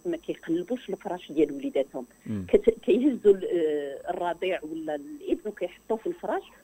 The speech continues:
Speaker 1: والفراش فيه العقرب.
Speaker 2: مم.
Speaker 1: ثانيا ما كيجمعوش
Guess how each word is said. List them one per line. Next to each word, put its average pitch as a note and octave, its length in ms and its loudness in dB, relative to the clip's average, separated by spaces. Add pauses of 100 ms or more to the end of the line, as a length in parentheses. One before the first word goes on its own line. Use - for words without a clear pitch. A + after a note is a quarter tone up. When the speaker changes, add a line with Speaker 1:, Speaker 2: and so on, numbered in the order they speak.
(120)
Speaker 1:
والفراش D4+ 440 -4
فيه G#3 200 -6
العقرب. - 380 -12 (260)
Speaker 2:
مم. A2 180 -2 (160)
Speaker 1:
ثانيا A#3+ 300 4
ما D4 140 4
كيجمعوش A3+ 680 -4